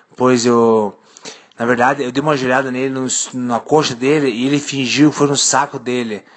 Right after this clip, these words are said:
no qual ele veio advertência no cartão amarelo. A, a, foi ali que eu perdi pra decisão dividida. Mas ele mesmo falou que eu ganhei dele, tudo, ele sabe que eu ganhei dele. Eu acho que eu tive, eu tive muitas lutas no Pride que eu fui menosprezado,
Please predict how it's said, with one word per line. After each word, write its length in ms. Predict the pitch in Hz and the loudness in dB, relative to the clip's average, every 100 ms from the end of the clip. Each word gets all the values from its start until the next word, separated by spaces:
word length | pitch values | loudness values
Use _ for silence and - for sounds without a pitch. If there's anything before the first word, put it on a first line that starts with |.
| - - _ | -20 -20 _
no 140 | 117 | -8
qual 280 | - 127 139 | 0 4 4
ele 100 | 135 | 2
veio 120 | 131 | 0
advertência 640 | 139 127 139 120 131 135 131 | 0 2 2 2 -2 -2 -2
no 60 | |
cartão 200 | 123 123 | -2 0
amarelo. 420 | 127 127 123 120 | 2 2 2 2
A, 360 | 113 - 123 117 90 | 0 -2 -8 -8 -10
a, 40 | |
foi 180 | - 131 | -4 -2
ali 120 | 127 | -2
que 60 | 147 | -2
eu 60 | 156 | 0
perdi 400 | 156 135 143 143 | 0 0 -2 -2
pra 100 | 147 | -2
decisão 400 | 131 - 139 139 | -2 0 0 0
dividida. 560 | 139 127 131 120 95 - - - - | -2 -2 -2 0 -4 -8 -20 -20 -2
Mas 240 | 120 117 | -2 0
ele 180 | 135 160 | 0 0
mesmo 240 | 147 147 147 | 2 0 2
falou 220 | 135 135 | 0 0
que 40 | |
eu 60 | 135 | -2
ganhei 380 | 127 120 131 127 | -2 0 0 0
dele, 320 | 120 127 123 | 0 0 -2
tudo, 260 | - 120 | -6 -4
ele 160 | 120 120 | -2 -2
sabe 200 | 120 123 | -2 -2
que 60 | 117 | -2
eu 40 | |
ganhei 200 | 113 117 | -4 -4
dele. 380 | 113 117 127 127 - - - - - | -4 -4 -4 -6 -14 -20 -20 -20 -4
Eu 80 | 113 | -2
acho 140 | 127 | -2
que 180 | 120 135 | -4 -6
eu 60 | |
tive, 120 | 127 123 | -4 -4
eu 60 | |
tive 200 | - 135 | -4 -4
muitas 560 | 147 123 143 151 147 117 | -4 -4 -4 0 0 0
lutas 480 | 120 151 143 107 110 | 0 0 -2 -4 -6
no 80 | |
Pride 420 | 101 113 123 131 117 | -4 0 0 0 -4
que 60 | |
eu 60 | 113 | -8
fui 400 | - 131 127 123 | -2 0 2 0
menosprezado, 760 | 117 117 123 - 127 117 117 | -2 -4 -4 -2 0 2 0